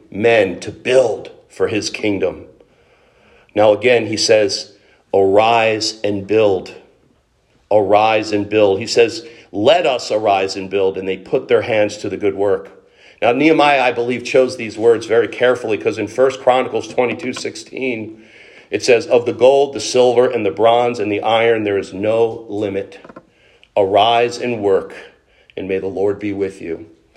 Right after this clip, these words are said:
This is when they were building Solomon's temple.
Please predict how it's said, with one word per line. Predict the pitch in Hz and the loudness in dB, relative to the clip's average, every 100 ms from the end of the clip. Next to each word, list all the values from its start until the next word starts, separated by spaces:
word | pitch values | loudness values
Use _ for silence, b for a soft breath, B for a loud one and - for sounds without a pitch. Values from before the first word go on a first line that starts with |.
| b b | b b
This | - - | -10 -8
is | 107 | -6
when | 107 113 104 95 | -2 0 0 0
they | 98 | 0
were | 95 | 0
building | 98 117 117 92 82 85 | 0 4 4 2 -6 -10
Solomon's | - 98 98 98 90 | 0 2 2 -2 -6
temple. | - 104 92 - - - | -4 -4 -4 -8 -10 -14